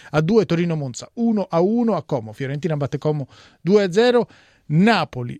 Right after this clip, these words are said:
Roma uno a zero, Lazio Bologna poco fa si è conclusa sul tre a zero. Ci sono ancora due partite che mancano all'appello, si disputeranno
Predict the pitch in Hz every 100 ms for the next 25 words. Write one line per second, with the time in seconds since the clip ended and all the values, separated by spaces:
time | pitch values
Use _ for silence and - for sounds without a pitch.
0 | - 170 202 156 143 - 247 185 170 247
1 | 247 165 196 180 190 185 - 170 190 208
2 | 180 165 175 170 175 170 151 165 156 196
3 | 160 143 175 170 160 185 196 175 156 214
4 | 190 139 147 147 185 156 165 160 151 -
5 | 165 131 123 135 135 131 131 147 156 151
6 | 147 143 135 139 - 160 147 135 - 170
7 | 139 135 127 - 139 139 147 139